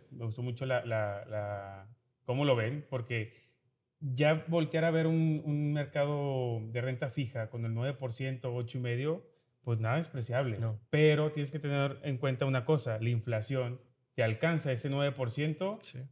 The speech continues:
Speaker 1: tu dinero no está generando
Speaker 2: Realmente
Speaker 1: dinero,
Speaker 2: no.
Speaker 1: ni está generando nada, ¿no? Me gusta la estrategia de en el corto plazo estar en renta fija, yo me quedaría así, pero con la visión siempre de sí tomar bolsa, sí tomar algo de renta variable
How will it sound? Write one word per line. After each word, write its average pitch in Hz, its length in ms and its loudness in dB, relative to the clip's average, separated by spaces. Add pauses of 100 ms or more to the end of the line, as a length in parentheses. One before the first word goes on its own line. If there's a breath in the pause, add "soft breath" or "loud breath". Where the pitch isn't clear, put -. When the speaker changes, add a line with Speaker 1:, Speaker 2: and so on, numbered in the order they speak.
(120)
Speaker 1:
tu 127 100 -2
dinero 120 320 2
no 127 80 -2
está 120 260 -2
generando 113 720 -4 (120)
Speaker 2:
Realmente 135 340 6
Speaker 1:
dinero, 143 200 6
Speaker 2:
no. 131 60 0
Speaker 1:
ni 143 80 0
está 120 200 -2
generando 113 420 -4
nada, 98 260 -8
¿no? 147 320 -8 (960)
Me 147 180 6
gusta 170 300 4
la 196 60 6
estrategia 160 560 4
de 151 100 4
en 139 80 4
el 127 80 2
corto 147 320 0
plazo 147 520 4
estar 127 240 -4
en 127 180 -6
renta 123 300 0
fija, 156 340 0 (100)
yo 123 120 0
me 123 140 0
quedaría 113 340 2
así, 180 380 -6 (440)
pero 127 280 2
con 127 220 0
la 120 100 6
visión 143 400 4
siempre 208 800 0
de 127 240 0
sí - 180 -2
tomar 143 300 2
bolsa, 139 360 -2
sí 131 100 -10
tomar 131 420 -2
algo 131 240 0
de 127 60 2
renta 127 240 -2
variable 131 540 -2